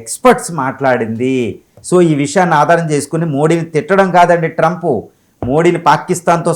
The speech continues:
సమానంగా చేస్తూ మనల్ని తిడుతున్నాడు, మనల్ని అవమానపరుస్తున్నాడు. ఈ, ఈ ఇన్సల్ట్స్ ఇండియా అనమాట, ఈ హ్యూమిలియేట్స్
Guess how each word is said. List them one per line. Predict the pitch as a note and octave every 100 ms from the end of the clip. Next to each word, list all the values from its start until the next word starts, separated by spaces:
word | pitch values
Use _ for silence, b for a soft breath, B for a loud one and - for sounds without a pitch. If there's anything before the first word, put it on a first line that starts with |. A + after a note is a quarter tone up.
| -
సమానంగా | C#3 D#3+ F3 F3 D#3+ D#3
చేస్తూ | D#3+ F#3+
మనల్ని | E3+ E3+ -
తిడుతున్నాడు, | F3 F#3+ - A3 D#3 C#3+
మనల్ని | D3+ D3+
అవమానపరుస్తున్నాడు. | F#3 B3 B3+ G3+ D#3+ C#3+ B2+ G#2+ _ _ - D#3+
ఈ, | D#3+ D#3 D3 B B D#3
ఈ | D#3+ D#3
ఇన్సల్ట్స్ | F#3+ A#3 D4 C#4 C#4+ F#3
ఇండియా | D#3 D#3+ D3+
అనమాట, | C3 B2+ A2+ G#2+ B2
ఈ | E3 D#3+
హ్యూమిలియేట్స్ | D#3+ G#3 C4+ B3 G#3+